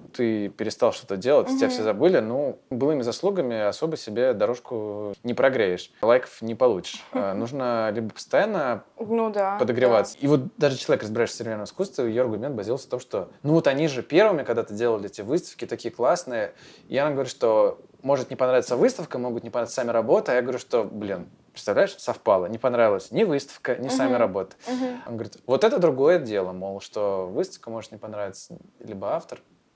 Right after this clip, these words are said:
Speaker 1: Ну, я сейчас не сильно разграничил до этого, наверное, а тут осознанно разграничил, что мне не понравилось ни то, ни другое.
Speaker 2: Мгм.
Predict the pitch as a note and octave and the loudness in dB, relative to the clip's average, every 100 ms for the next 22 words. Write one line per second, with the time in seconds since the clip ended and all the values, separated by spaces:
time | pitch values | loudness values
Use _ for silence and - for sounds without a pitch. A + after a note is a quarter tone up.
0 | _ C#3+ E3+ F3 A#2+ E3 E3 D#3 C3+ B2+ | _ 0 0 0 2 2 0 -8 -6 -6
1 | A#2+ A#2 - D3 A#2 A2 A#2 A#2+ - G#2 | -6 -8 -6 -4 -2 -2 -2 -4 -6 -4
2 | G#2 G#2 G2+ G#2+ F#3+ E3+ G#2 G2+ D#3+ B2+ | -4 -4 -6 -2 -2 -2 -4 -4 -4 -4
3 | A2 C3+ B2 G#2+ A2 A2+ D3+ C#3 - A2+ | -4 -6 -4 -6 -2 -4 -2 -6 -2 -2
4 | - - _ _ A#2 B2+ A#2+ A#2+ C3 - | -2 -20 _ _ -6 -2 -2 0 -2 -4
5 | G2+ G#2+ G2 F#2+ F2 - A#3 A#3+ A3+ A3+ | -8 -8 -6 -6 -6 -8 -10 -8 -8 -12